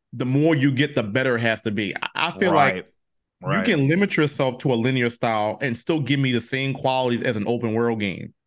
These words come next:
Speaker 1: You know, the, people think, "Oh, 'cause I'm not, I can't go here, I can't go there, it's a bad game."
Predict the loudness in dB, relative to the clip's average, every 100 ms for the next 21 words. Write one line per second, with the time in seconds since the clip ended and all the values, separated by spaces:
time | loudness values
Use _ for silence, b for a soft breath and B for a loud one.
0 | _ _ -8 -2 0 2 0 0 -2 0
1 | 0 0 0 -2 0 0 0 0 0 0
2 | 0 -2 b b -8 -4 0 0 2 2
3 | 2 2 0 -2 -2 0 0 0 0 0
4 | 0 0 -2 -4 -6